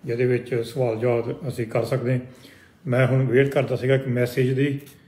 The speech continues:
ਤੇ announce ਕਰਨ ਦੀ ਇੱਕ ਗੱਲ, ਪਰ ਮੇਰਾ ਖਿਆਲ message ਨਹੀਂ ਆਇਆ। ਅਸੀਂ, ਅਮ, ਕਿੱਥੇ ਗਏ? ਨਹੀਂ, message ਨਹੀਂ ਹਾਲੇ ਤੱਕ ਆਇਆ। ਅਸੀਂ ਜ਼ਰੂਰ, ਅ, ਕਰਾਂਗੇ ਇੱਕ ਦੋ interview ਹੋਰ,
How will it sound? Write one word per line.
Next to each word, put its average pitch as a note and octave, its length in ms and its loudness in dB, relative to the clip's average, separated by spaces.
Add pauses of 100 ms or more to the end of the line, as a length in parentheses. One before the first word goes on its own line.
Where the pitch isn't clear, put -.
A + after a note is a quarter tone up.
(360)
ਤੇ A#2+ 480 0
announce A#2+ 360 -2
ਕਰਨ A#2 260 -2
ਦੀ A#2+ 140 2
ਇੱਕ B2 100 0
ਗੱਲ, B2+ 340 -2
ਪਰ B2 220 -2
ਮੇਰਾ B2 260 0
ਖਿਆਲ A#2+ 280 -2
message A#2 460 -4
ਨਹੀਂ C3+ 100 2
ਆਇਆ। C3 300 2 (400)
ਅਸੀਂ, C#3 400 4 (520)
ਅਮ, B2 720 4 (880)
ਕਿੱਥੇ - 400 -12
ਗਏ? A#2+ 220 -8 (120)
ਨਹੀਂ, B2+ 180 0
message B2+ 340 0
ਨਹੀਂ A#2 80 -2
ਹਾਲੇ A2+ 100 -6
ਤੱਕ A#2 180 -6
ਆਇਆ। B2 220 -4 (420)
ਅਸੀਂ C#3+ 420 4 (360)
ਜ਼ਰੂਰ, D3 360 6
ਅ, C#3 300 2 (100)
ਕਰਾਂਗੇ C#3 340 4
ਇੱਕ C#3 120 2
ਦੋ C3+ 120 6
interview C3+ 380 4
ਹੋਰ, C#3 400 0